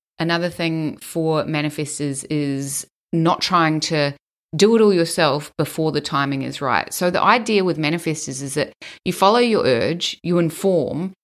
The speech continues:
and in that process, you attract the people to support you. And if the people aren't coming in to support you, it's just that you have, you know, that energetic sort of exchange hasn't been with the right people yet.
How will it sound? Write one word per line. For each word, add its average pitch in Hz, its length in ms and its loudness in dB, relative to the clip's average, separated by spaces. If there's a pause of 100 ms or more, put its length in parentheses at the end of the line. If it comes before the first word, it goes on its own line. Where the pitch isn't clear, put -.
(180)
and 170 160 0
in 214 200 4
that - 240 2
process, 156 640 -2
you 151 100 0
attract - 380 0
the 151 60 -2
people 151 320 -4
to 135 100 -4
support - 540 -4
you. - 180 -8 (400)
And 185 200 2
if 269 200 2
the 302 100 -2
people 220 380 2
aren't 160 420 0
coming 180 280 0
in 170 140 0
to 208 120 -2
support 165 440 -2
you, 233 260 0
it's 170 160 -2
just 185 260 -2
that - 280 2 (180)
you 165 580 2
have, 165 380 -2
you 170 100 0
know, 143 140 0
that 143 260 0
energetic 175 540 0
sort 160 160 -2
of 139 80 -4
exchange 147 640 0
hasn't 147 320 0
been 147 200 0
with 143 120 -2
the 135 100 -4
right 135 560 0
people 139 340 -4
yet. - 420 0